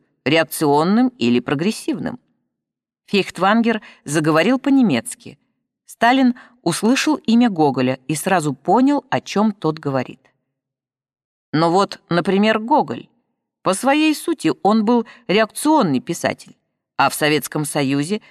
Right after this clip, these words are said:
его широко издают и читают. Так перевел Таль слова Фейхтвангера. И Сталин заметил. Таль возится с бородкой,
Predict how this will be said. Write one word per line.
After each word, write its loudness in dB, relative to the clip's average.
его 0
широко 0
издают -2
и -6
читают. -4
Так 0
перевел 0
Таль 0
слова 0
Фейхтвангера. -4
И -4
Сталин 2
заметил. -2
Таль 2
возится -2
с -6
бородкой, -2